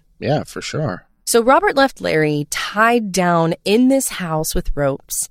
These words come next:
Speaker 2: and he went to the hospital.
Speaker 1: Imagine explaining that to the doctor.
Speaker 2: Now, once he got patched up, he came back to the house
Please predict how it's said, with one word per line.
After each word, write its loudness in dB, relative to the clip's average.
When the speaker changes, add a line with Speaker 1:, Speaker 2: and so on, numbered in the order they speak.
Speaker 2:
and -2
he 0
went -2
to -8
the -6
hospital. -12
Speaker 1:
Imagine 0
explaining -2
that -2
to -6
the -6
doctor. -8
Speaker 2:
Now, 4
once 4
he 2
got 4
patched -2
up, -6
he -6
came -2
back 2
to 0
the 0
house -8